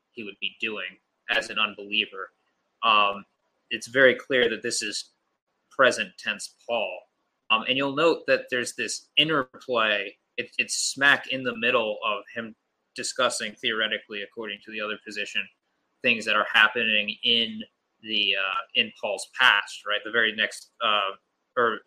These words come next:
uh, verse twenty-five, the second half. "So then with the mind, I myself serve the law of God, but with the flesh, the law of sin." But this, this praise to Jesus is right in the middle there. That's not what I would expect if this had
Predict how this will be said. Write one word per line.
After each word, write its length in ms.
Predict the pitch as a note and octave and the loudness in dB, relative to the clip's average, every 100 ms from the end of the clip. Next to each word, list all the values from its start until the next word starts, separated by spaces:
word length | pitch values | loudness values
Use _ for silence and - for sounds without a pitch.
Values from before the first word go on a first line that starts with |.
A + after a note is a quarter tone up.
| - | -4
uh, 200 | A2+ G#2 | 0 0
verse 220 | A#2 A#2+ - | 0 -2 -4
twenty-five, 440 | B2 A#2 B2 A2 | -8 -2 2 2
the 60 | G#2 | 0
second 300 | A#2 G#2+ - | -4 -4 2
half. 220 | B2 A2+ G2+ - _ _ _ | 4 4 2 -6 _ _ _
"So 240 | - C#3 B2+ | -4 0 4
then 400 | B2+ B2+ A#2 - _ - | 6 4 2 -8 _ -6
with 240 | B2 B2+ - | -2 -2 -2
the 60 | |
mind, 420 | A2 A#2 A#2+ A2+ | 2 6 6 6
I 80 | G#2+ | 2
myself 380 | G#2+ G#2 A#2+ A2 - | -2 -4 -4 -4 -4
serve 380 | - A2+ A2+ - | -2 -2 -2 -4
the 60 | G#2 | -6
law 220 | G#2 G2+ | -4 -6
of 100 | - | -4
God, 260 | A2+ G#2+ G2+ | 0 0 -2
but 80 | - | -8
with 100 | G2+ | -18
the 140 | A#2 - | -18 -4
flesh, 300 | A#2 G#2 - | -2 -2 -4
the 80 | G#2 | -8
law 180 | G#2 G2 | -8 -8
of 60 | |
sin." 280 | - C3+ A#2+ G2 _ _ _ | -8 -2 -2 -2 _ _ _
But 120 | - - | -8 -6
this, 360 | A#2 G#2+ - - | -8 -6 -8 -8
this 320 | G#2+ - - - _ | -10 -8 -10 -14 _
praise 480 | - C#3+ C#3+ C3 B2 - | 0 4 4 4 -2 -8
to 80 | |
Jesus 560 | A2 A#2+ C#3 A2 G#2 - | -6 -4 -2 -4 -8 -8
is 260 | G2+ - - _ _ _ | -12 -16 -20 _ _ _
right 300 | A2+ B2+ C3 | 2 4 4
in 80 | B2 | 0
the 80 | G#2+ | -6
middle 340 | A2 B2+ A2 - | -2 0 0 -2
there. 240 | G2 F#2+ - _ _ - | -4 -4 -6 _ _ -2
That's 220 | A2 - | -2 -2
not 400 | B2 B2 C3+ B2 - | -2 6 8 8 4
what 160 | A#2+ | 0
I 80 | A2 | 2
would 180 | G#2+ G2 | 0 -4
expect 680 | F#2+ - - C#3+ B2 - - | -8 -10 -2 4 4 2 -10
if 120 | G#2+ - | -12 -8
this 180 | G#2+ | -6
had 160 | A#2+ G2+ | -6 -10